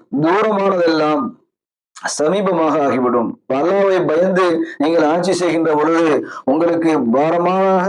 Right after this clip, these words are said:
தூரமாக இருக்கக்கூடிய அனைத்து விஷயங்களும் உங்களுக்கு சமீபமாகிவிடும். பல வெற்றிகளை நீங்கள் காண்பீர்கள், பல உயர்வுகளை நீங்கள் அடைவீர்கள் என்பதாக அந்த பெண்மணி சொன்னார்கள்.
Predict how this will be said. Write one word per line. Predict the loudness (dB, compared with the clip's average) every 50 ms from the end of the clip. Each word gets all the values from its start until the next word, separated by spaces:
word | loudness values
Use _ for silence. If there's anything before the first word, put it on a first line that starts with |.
| 0
தூரமாக | 0 0 2 2 2 0 0 0 0 0 0
இருக்கக்கூடிய | 0 0 0 0 0 0 0 2 2 2
அனைத்து | 2 2 2 0 0 0 -2 0 0 0
விஷயங்களும் | 0 0 0 0 0 2 2 4 4
உங்களுக்கு | 4 4 2 2 0 0 -2 0
சமீபமாகிவிடும். | 0 0 0 0 0 0 0 0 0 0 0 0 0 0 -2 -4 -8 -12 -12 -10 _
பல | -4 0 0 2
வெற்றிகளை | 2 2 2 0 0 0 0 0 2 2 2 2
நீங்கள் | 2 2 2 2 2 2
காண்பீர்கள், | 2 0 0 0 2 0 0 0 0 0 0 -2 -2 -4 -8 -14 -8
பல | -6 -2 -2 0 0
உயர்வுகளை | 0 0 0 2 2 0 0 0 0 0 0
நீங்கள் | 0 2 2 2 2 2
அடைவீர்கள் | 0 2 2 2 2 2 2 2 2 2
என்பதாக | 2 2 2 2 2 0 0 0 0 -2 -4 -6 -10 -10
அந்த | -8 -4 -4 -4 -2
பெண்மணி | 0 0 2 2 2 2 0 0
சொன்னார்கள். | 0 0 0 0 -2 -2 -4 -8